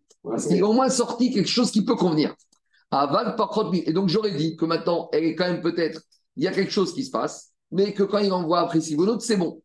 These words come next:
Speaker 2: Aval Pakrot Mi Shave Prouta. Mais quand il a donné moins que Shave Prouta,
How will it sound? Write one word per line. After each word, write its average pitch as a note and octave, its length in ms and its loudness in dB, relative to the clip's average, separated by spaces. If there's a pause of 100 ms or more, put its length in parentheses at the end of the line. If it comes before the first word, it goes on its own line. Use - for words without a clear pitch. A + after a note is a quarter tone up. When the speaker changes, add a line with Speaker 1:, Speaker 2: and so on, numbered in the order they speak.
(340)
Speaker 2:
Aval B2+ 480 0
Pakrot A#2 380 -4
Mi A2+ 80 -2
Shave A2 200 0
Prouta. A2+ 240 2
Mais C3+ 100 4
quand - 160 2
il F#3+ 140 4
a D#3+ 80 4
donné F3 260 4
moins E3 240 4
que F3 60 2
Shave C3+ 240 0
Prouta, - 400 -2